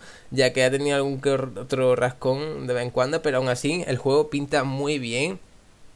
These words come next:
Tiene muy buena, muy buena pinta. Me gustan los juegos espaciales, la verdad, eh, ya os digo. Y este, pues, pinta que vamos a tener que ir a investigar planetas, parece ser, ¿no? O algún planeta así.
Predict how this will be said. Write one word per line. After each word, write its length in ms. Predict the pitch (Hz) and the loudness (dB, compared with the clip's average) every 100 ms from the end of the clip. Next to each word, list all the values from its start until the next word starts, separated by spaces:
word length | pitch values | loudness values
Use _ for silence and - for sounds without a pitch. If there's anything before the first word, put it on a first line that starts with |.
| - - 131 | -12 -12 -6
Tiene 220 | - 147 165 | 2 4 4
muy 140 | 151 | 2
buena, 840 | 139 135 127 123 117 110 101 82 64 | 2 2 2 2 2 0 -2 -6 -8
muy 140 | 123 | -2
buena 260 | 139 135 117 | 0 2 2
pinta. 480 | 117 117 156 180 202 - - - - | -2 -2 2 2 2 -12 -20 -10 0
Me 100 | 143 | 2
gustan 220 | 175 214 | 2 2
los 80 | 175 | 4
juegos 200 | 165 147 | 2 2
espaciales, 540 | 143 127 127 131 175 | 2 0 0 2 4
la 120 | 143 | 6
verdad, 480 | 127 104 107 147 202 - - | 4 2 2 0 -2 -8 -10
eh, 260 | 127 131 131 | 0 2 4
ya 120 | 131 | 2
os 80 | 120 | 2
digo. 360 | 120 135 196 - | 0 2 2 2
Y 320 | 135 135 135 | 0 -2 0
este, 240 | 135 135 180 | 0 0 -4
pues, 260 | - 123 | 0 -2
pinta 360 | - 147 147 175 | 0 -4 0 -2
que 300 | 170 143 127 | 0 0 0
vamos 180 | 131 151 | -2 -2
a 20 | |
tener 200 | 151 151 | 0 -2
que 120 | 156 | 0
ir 180 | 143 151 | 0 0
a 40 | 147 | -2
investigar 580 | 135 131 127 127 131 | -2 -2 0 0 0
planetas, 520 | - 117 113 131 185 180 | 0 -2 0 -2 -2 0
parece 420 | - 123 - 120 | 2 2 2 -2
ser, 400 | - 123 151 147 | 0 2 2 0
¿no? 320 | 131 139 151 | -2 0 2
O 120 | 127 | 2
algún 360 | 113 113 135 131 | 2 0 -2 -2
planeta 600 | 131 113 117 131 135 117 | -2 -2 -2 -2 0 0
así. 460 | 120 117 135 185 | -2 -4 -4 -4